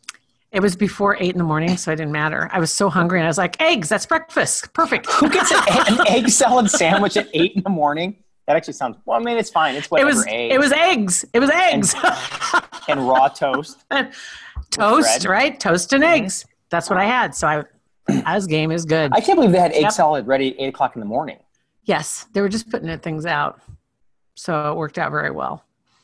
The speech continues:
Speaker 1: That was before I went, see, after the walk and before I went to the range.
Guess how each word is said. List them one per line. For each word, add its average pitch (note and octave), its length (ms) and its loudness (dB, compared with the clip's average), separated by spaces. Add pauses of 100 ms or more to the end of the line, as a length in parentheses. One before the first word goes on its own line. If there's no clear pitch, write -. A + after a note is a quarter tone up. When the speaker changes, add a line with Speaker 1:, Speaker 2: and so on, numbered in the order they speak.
(600)
Speaker 1:
That A3 100 2
was A3 100 4
before F3+ 920 0
I D3+ 120 -2
went, D3 360 -6
see, E3+ 140 -4
after F3 340 -2
the E3+ 80 -2
walk D3+ 560 0 (340)
and D#3 100 -4
before C#3+ 340 -2
I C3+ 160 -4
went C3 240 -8
to - 80 -16
the - 100 -16
range. - 440 -20